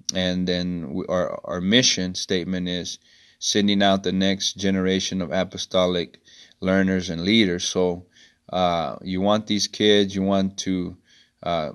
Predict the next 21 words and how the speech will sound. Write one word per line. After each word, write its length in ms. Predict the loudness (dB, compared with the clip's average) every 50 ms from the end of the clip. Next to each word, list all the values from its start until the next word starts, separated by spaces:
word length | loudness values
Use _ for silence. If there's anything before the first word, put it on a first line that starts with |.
| -14 -16 -6
make 340 | -2 2 2 2 2 0 -4
the 80 | -6
class, 540 | -8 0 6 8 8 10 10 8 6 4 -2
the 120 | -4 -4
lesson, 720 | 0 2 4 4 4 2 0 0 0 0 0 -2 -2 -4 -6 -10 _ _ _ _ -10
the, 160 | -10 -10 -10 -12 -18 _ _ _ _ -20 -20 _ _ _ -6
the 220 | -2 0 0 0
presentation 880 | 0 2 2 2 2 4 2 -2 0 2 4 4 4 4 0 -2 -2 -2
so, 580 | -2 0 4 4 6 6 6 4 2 0 -2 -2
um, 520 | -2 0 0 0 -2 -2 -4 -8 -12 -16 _ _ _ _ _ _ _ _ _ _ _ _
so 240 | -8 -2 0 2 4
awesome, 600 | 6 8 8 8 8 8 2 0 0 -2 -4 -8 -12 _ _ _ _ _ _ _ _ _ -6
you 100 | -4 -4
know, 140 | -2 -2
by 180 | 0 2 2 2
the 100 | 2 0
Spirit 380 | -4 -2 2 4 6 6 6 4
of 100 | 2 4
God 340 | 6 6 8 8 6 4
that 180 | 0 -4 -4 -2
they, 400 | -2 0 0 0 0 -2 -6